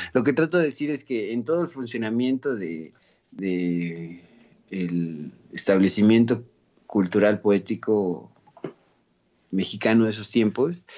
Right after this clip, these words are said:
y hasta que se muere Octavio Paz, eh, ya reconocía en este autor, ah,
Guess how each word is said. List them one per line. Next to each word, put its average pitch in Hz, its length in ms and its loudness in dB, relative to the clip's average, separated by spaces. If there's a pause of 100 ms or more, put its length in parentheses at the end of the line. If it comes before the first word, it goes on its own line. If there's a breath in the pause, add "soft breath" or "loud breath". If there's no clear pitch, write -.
(140 loud breath)
y 110 100 4
hasta 98 220 0
que - 80 -14
se 98 120 -8
muere 110 180 2
Octavio 107 340 -2
Paz, - 300 -8 (480 loud breath)
eh, 90 760 -2 (180)
ya 117 200 2
reconocía 120 800 0
en 107 160 -6
este 107 220 -6
autor, 107 440 -4 (1040 soft breath)
ah, 87 380 -10